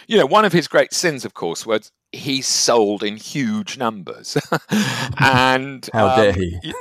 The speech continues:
Speaker 1: you know, yes, and, and, and Trollope in, in Trollope, uh, you know, Trollope's a good novelist. I like Trollope. Not a great novelist, but a good one.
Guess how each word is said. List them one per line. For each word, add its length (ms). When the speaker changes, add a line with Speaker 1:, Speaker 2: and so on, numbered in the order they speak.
Speaker 1:
you 140
know, 280
yes, 500
and, 300
and, 200
and 240
Trollope 560
in, 340
in 220
Trollope, 320
uh, 60
you 140
know, 100
Trollope's 400
a 60
good 220
novelist. 520
I 100
like 260
Trollope. 420
Not 100
a 60
great 320
novelist, 320
but 100
a 40
good 220
one. 320